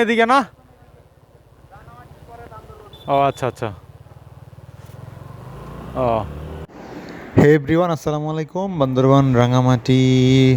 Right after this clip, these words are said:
Speaker 2: ব্লগে আপনাদেরকে স্বাগতম। আজকে আমরা যাব, সম্ভবত এটা সিন্দুকছড়ি মহালছড়ি রোডের জালিয়াপাড়া মোড়। এখান থেকে আমরা যাব এখন রাঙামাটি, রাঙামাটি থেকে তারপরে যাব বান্দরবান।
Speaker 1: ও, যারা সাজেক থেকে আসে এই রাস্তা দিয়ে মনে হয় আইসা পড়ে, সাজেক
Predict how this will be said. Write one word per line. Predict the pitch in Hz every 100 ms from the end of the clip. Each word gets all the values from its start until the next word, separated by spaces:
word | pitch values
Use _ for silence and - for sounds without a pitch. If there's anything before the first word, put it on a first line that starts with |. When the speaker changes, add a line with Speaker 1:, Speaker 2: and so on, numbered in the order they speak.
| 117 120
Speaker 2:
ব্লগে | 107 107 110
আপনাদেরকে | 104 107 107 110 107
স্বাগতম। | 110 110 143 175 180 123
আজকে | 110 - - 131
আমরা | 127 123 120
যাব, | 120 123
সম্ভবত | 123 120 123 120 127
এটা | 120 127 127 120
সিন্দুকছড়ি | 120 123 123 - 127 123 117
মহালছড়ি | 113 113 127 123
রোডের | 120 120 107
জালিয়াপাড়া | 104 117 151 151 117 101
মোড়। | 127 185 - - - -
এখান | 139 151 151
থেকে | 165 170 160
আমরা | 156 147
যাব | 147 147 143
এখন | 151 151 143 107
রাঙামাটি, | 117 139 104 170 143
রাঙামাটি | 113 120 131 131 127 139 -
থেকে | 131 143 131
তারপরে | 117 110 113 117 107
যাব | 107 101
বান্দরবান। | 101 107 107 143 180 - - - 220
Speaker 1:
ও, | 214 165
যারা | 175 190 -
সাজেক | 170 220 220 220
থেকে | 196 208
আসে | 196 208 220 208
এই | 180
রাস্তা | 196 - 202
দিয়ে | 196 185
মনে | 180
হয় | 170
আইসা | 151 139
পড়ে, | 127 110 - - - - - -
সাজেক | - 147